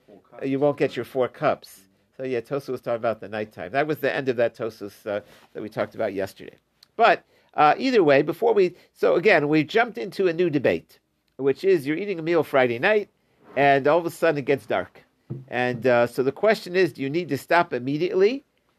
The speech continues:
Speaker 2: That's question number one. And then if you do stop immediately, do you make, uh, what's, what's the order of the brachas? Do you bench first and then make Kiddush, or do you make Kiddush first and then bench? So we had two opinions. But now we have a different problem over here.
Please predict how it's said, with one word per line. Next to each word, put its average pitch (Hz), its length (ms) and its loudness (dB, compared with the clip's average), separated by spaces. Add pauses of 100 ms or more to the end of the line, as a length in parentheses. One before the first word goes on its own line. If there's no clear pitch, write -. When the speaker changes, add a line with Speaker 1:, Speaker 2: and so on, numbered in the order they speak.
(100)
Speaker 2:
That's 147 220 -2
question 151 380 -2
number 135 260 2
one. 160 420 4
And 131 200 -4
then 151 380 2 (280)
if 170 180 -2
you 156 100 -4
do 240 200 -2
stop 175 340 2
immediately, 139 640 0
do 147 140 -6
you 143 140 0
make, 156 380 0
uh, 131 200 4
what's, 165 320 0
what's 156 260 -6
the 151 120 -8
order 156 220 4
of 143 60 2
the 131 80 2
brachas? 120 420 0
Do - 80 -18
you 113 120 -6
bench 160 320 -2
first 160 320 -2
and 127 100 -6
then 156 140 -2
make 165 180 -2
Kiddush, 240 380 -2
or 151 80 -4
do 156 60 -8
you 156 60 -6
make 165 200 -4
Kiddush 165 240 -6
first 139 300 -2
and 117 100 -10
then 117 160 -6
bench? 73 340 -12 (280)
So 196 100 -10
we 202 120 4
had 202 120 2
two 175 140 2
opinions. 92 540 -8 (380)
But - 140 -4
now 247 180 2
we 262 120 2
have 214 140 4
a 180 40 2
different 165 360 -2
problem 113 400 2
over 101 180 -4
here. 87 340 -8